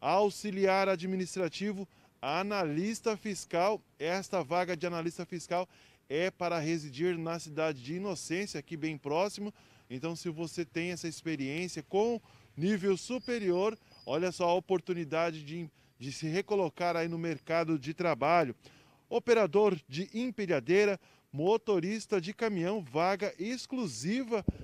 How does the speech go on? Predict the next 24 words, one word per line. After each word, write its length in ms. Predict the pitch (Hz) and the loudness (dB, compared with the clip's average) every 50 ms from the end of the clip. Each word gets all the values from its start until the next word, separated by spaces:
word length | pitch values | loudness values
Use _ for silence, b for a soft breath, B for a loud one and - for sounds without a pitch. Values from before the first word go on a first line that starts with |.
| B B B | B B B
para 220 | - 170 185 196 | -2 0 0 0
a 40 | 202 | 0
cidade 560 | 196 - 175 147 156 170 180 190 196 185 196 | -2 -6 -8 -4 -2 0 0 0 0 -4 -6
de 220 | 165 151 185 202 190 | -10 -8 -4 -2 -2
Água 320 | 175 185 180 233 254 262 | -2 -2 -4 -4 -6 -8
Clara. 580 | - - 185 165 165 180 185 185 175 139 113 101 - b b b b b b _ - | -8 -6 -4 -2 0 0 0 0 0 -2 -4 -8 -12 b b b b b b _ -10
Mais 400 | 117 127 135 151 175 190 175 180 | -6 -2 -2 0 0 -2 -2 -4
uma 160 | 185 190 190 | -6 -6 -6
cidade 440 | - 190 151 123 143 156 170 175 - | -6 -8 -4 -2 0 0 -2 -2 -6
que 60 | - | -10
está 220 | 160 - 180 175 | -10 -8 -8 -8
contratando, 640 | - - 180 190 196 196 208 190 160 - - 156 180 | -6 -6 -8 -8 -8 -6 -6 -6 -6 -6 -6 -6 -6
precisando 720 | 170 - 180 190 - - 180 131 117 156 160 180 185 190 - B B B B B - - 117 | -8 -8 -10 -12 -10 -12 -12 -10 -8 -6 -6 -6 -6 -8 -12 B B B B B -20 -6 0
desta 400 | 143 160 175 185 170 - 180 160 | 2 2 2 2 0 -4 -4 -4
mão 220 | 156 165 180 180 | -4 -4 -4 -6
de 160 | 156 135 143 | -6 -6 -4
obra 360 | 139 139 151 160 156 175 180 - B B B B B B | -2 -2 -2 -2 -2 -4 -4 -6 B B B B B B
aqui 440 | 127 139 139 - - 165 170 170 170 | -2 -2 0 -2 -2 0 2 2 4
em 120 | 180 190 | 4 2
Três 360 | 175 - 180 175 180 175 151 | 0 2 4 4 4 4 4
Lagoas, 580 | 165 160 139 123 110 139 165 190 208 214 208 - B B B B B B | 2 2 0 2 2 4 6 6 6 6 4 0 B B B B B B
inclusive 580 | 175 190 180 214 196 147 120 170 190 190 202 | -2 0 2 2 2 4 2 2 0 0 0
com 160 | 190 - 208 190 | 0 0 2 4
deslocamento 880 | 180 196 190 180 202 214 208 - 190 156 143 165 202 240 233 - - | 6 4 4 4 2 0 0 0 -2 -2 -2 -2 -2 -2 -4 -6 -8